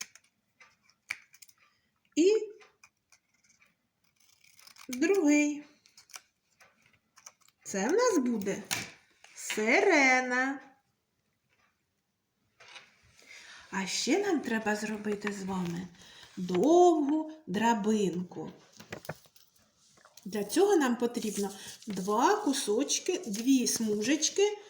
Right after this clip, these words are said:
із чорного кольорового паперу. Із короткої смужечки ми зробимо основу драбинки. Ми цю смужечку теж розріжемо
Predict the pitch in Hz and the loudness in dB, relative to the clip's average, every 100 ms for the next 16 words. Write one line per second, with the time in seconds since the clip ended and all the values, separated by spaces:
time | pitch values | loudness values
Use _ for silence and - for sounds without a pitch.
0 | - - 233 - - 226 269 339 349 359 | -20 -8 -2 0 0 2 2 2 2 0
1 | 359 - _ - 233 220 208 233 285 294 | -2 -12 _ -4 -2 0 -2 0 -2 -2
2 | 294 285 285 180 185 208 214 _ _ _ | -4 -6 -6 -12 -12 -14 -16 _ _ _
3 | - - _ - 294 262 208 - _ _ | -20 -20 _ 2 4 2 -2 -14 _ _
4 | _ _ _ _ _ - 233 415 - 480 | _ _ _ _ _ 2 4 4 4 4
5 | 427 - 269 233 214 - 196 - - 226 | 4 4 0 0 -2 -4 -6 -8 -4 0
6 | 214 190 196 202 277 359 392 392 392 403 | 0 -2 0 2 4 4 4 4 4 2
7 | - - - 311 349 - 370 320 220 208 | 0 -12 0 2 4 6 6 6 2 0
8 | 208 220 214 202 190 185 - - - - | -2 0 0 -2 -4 -6 -10 -12 -14 -12
9 | - 240 233 220 - 370 523 440 - 233 | -2 -2 -2 -6 0 2 4 4 2 0
10 | 254 466 494 480 403 415 403 392 370 370 | 2 2 4 4 6 6 6 6 4 4